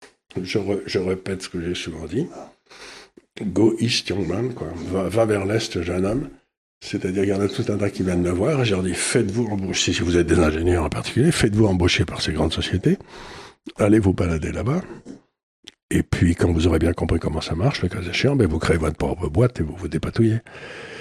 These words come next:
Mais en effet, c'est faisable. Aujourd'hui, il y a une nouvelle poche de croissance qui s'ouvre, et qui,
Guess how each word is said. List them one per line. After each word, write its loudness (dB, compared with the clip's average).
Mais 0
en 0
effet, 4
c'est 4
faisable. 2
Aujourd'hui, 2
il 2
y 0
a 2
une 4
nouvelle 2
poche 2
de 0
croissance -4
qui -6
s'ouvre, 2
et -8
qui, -8